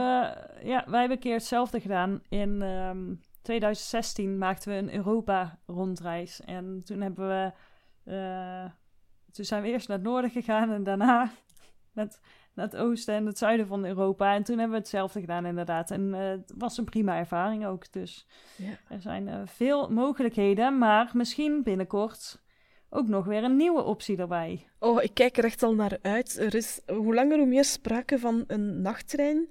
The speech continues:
Speaker 2: die vanuit Brussel zou vertrekken, minstens al naar Hamburg. Ehm, maar,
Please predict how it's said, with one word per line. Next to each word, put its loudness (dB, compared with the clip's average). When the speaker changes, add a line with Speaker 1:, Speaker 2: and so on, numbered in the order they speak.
Speaker 2:
die 0
vanuit 2
Brussel 0
zou -4
vertrekken, -4
minstens 4
al 6
naar 2
Hamburg. 0
Ehm, 0
maar, 2